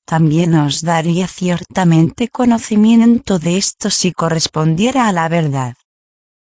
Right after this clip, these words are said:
Pero siempre os advierto de las artes engañosas de mi adversario en el último tiempo antes del final,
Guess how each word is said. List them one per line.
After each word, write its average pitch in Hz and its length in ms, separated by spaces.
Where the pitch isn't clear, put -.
Pero 233 260
siempre 240 580
os 143 180
advierto 202 720
de 165 140
las 160 280
artes 160 440
engañosas 160 920
de 151 160
mi 165 180
adversario 170 880
en 165 160
el 151 140
último 175 480
tiempo 143 560
antes 156 540
del 143 240
final, 160 500